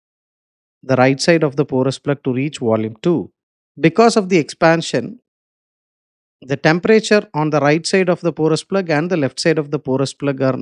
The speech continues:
not going to be the same. This temperature difference is used to quantify the deviation from ideal gas behavior.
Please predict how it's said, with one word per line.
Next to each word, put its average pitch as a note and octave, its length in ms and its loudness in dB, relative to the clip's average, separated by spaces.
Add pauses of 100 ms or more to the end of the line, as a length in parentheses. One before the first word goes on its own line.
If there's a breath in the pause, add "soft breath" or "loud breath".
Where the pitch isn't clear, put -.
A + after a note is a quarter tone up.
(120)
not C#3+ 340 0
going C3 220 2
to B2 80 -6
be A#2 140 -6
the B2 100 -6
same. C#3+ 360 -4 (400)
This A3+ 280 2
temperature E3+ 640 0
difference D3+ 760 -6
is E3 380 -2
used E3 380 0
to F3 60 0
quantify E3+ 880 0 (140)
the C3+ 160 -2
deviation D3+ 680 0
from F3 380 -6 (140)
ideal C#3+ 440 2
gas B2 360 -2
behavior. D#3 560 -2